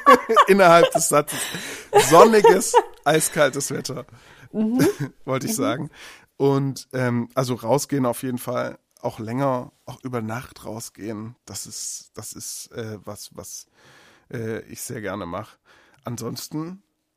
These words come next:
Speaker 1: sind die meisten Dinge eigentlich in irgendeiner Form mit Musik oder Kunst verknüpft, die
Speaker 2: Ja.
Speaker 1: ich gerne mache.
Speaker 2: Ich kenn das,
Speaker 1: Ja.
Speaker 2: ja. <laughs> Aber ist doch gut. Man ist ja auch, Künstler ist ja nicht nur ein Job, ne? Man ist ja Künstler mit allem, was man hat.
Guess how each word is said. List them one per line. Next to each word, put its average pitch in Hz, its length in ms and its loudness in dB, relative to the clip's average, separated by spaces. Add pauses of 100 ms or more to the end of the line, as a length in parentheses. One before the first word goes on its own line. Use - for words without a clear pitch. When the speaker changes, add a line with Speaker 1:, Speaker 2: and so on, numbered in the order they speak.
(520)
Speaker 1:
sind 139 220 -14
die 143 80 -6
meisten 131 340 -6
Dinge 139 240 -4
eigentlich 131 320 -8
in 127 80 -14
irgendeiner 131 440 -8
Form 139 280 -8
mit 135 180 -10
Musik 131 360 -8
oder 135 180 -10
Kunst - 320 -12
verknüpft, - 500 -16
die 185 60 -8
Speaker 2:
Ja. 196 140 -4
Speaker 1:
ich 190 40 -10
gerne 110 240 -10
mache. 117 340 -12 (400)
Speaker 2:
Ich - 140 -20
kenn 165 220 -12
das, 165 240 -14
Speaker 1:
Ja. 165 220 -16 (600)
Speaker 2:
ja. 285 100 4
<laughs> 208 500 -4 (320)
Aber 220 100 -2
ist 220 160 -6
doch 214 160 -4
gut. 185 320 -6
Man 196 160 -8
ist - 180 -8
ja 190 160 0
auch, - 200 -2 (120)
Künstler 233 380 -8
ist 214 120 -6
ja 202 100 -8
nicht 190 200 -8
nur 175 100 -6
ein 165 60 -6
Job, 147 300 -12
ne? 233 220 -8
Man 185 200 -12
ist - 180 -14
ja 165 260 -10 (160)
Künstler 156 400 -10
mit 151 180 -10
allem, 147 260 -8
was 147 180 -12
man 139 140 -14
hat. 139 220 -16